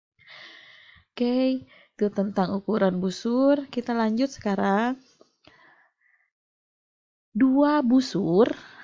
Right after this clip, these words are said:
pada lingkaran yang sama atau pada lingkaran-lingkaran yang saling kongruen merupakan busur yang kongruen jika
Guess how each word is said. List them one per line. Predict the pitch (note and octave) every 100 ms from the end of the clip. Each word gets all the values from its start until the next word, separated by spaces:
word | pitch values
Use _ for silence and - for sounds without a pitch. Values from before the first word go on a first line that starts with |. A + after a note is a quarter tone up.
| - _ _
pada | B3 A#3+ G#3+ G#3 G#3+
lingkaran | G#3+ G3 G#3 C4 D4+ C#4+
yang | A#3+ G#3 G#3
sama | F#3+ F3+ F#3 G3+ G3 G#3 C4+ D4 - _ -
atau | G#3+ G3 G3 - G3+ G3
pada | - G3 F#3+ F#3 F#3+ F#3
lingkaran-lingkaran | F3+ F3+ F3 G3 B3 C4+ C4+ A#3 F#3+ G3 A#3 C4 B3+
yang | G#3+ F#3 F#3+
saling | - B3+ C4 A#3 A3
kongruen | F3+ F3 E3 D#3+ D#3+ E3+ A#3+ C#4 - _ - - - - -
merupakan | A#3 B3 A#3+ F#3 - C4+ C#4+
busur | A3+ G#3+ - B3+ C4
yang | A#3+ A#3+ B3
kongruen | C4+ C4 C4 C#4+ D4 C#4 C4 C4 C4 C4 _ -
jika | E3+ F3 G3+ E3+ D#3+ _ - E3+ E3+ G3+ B3 D#4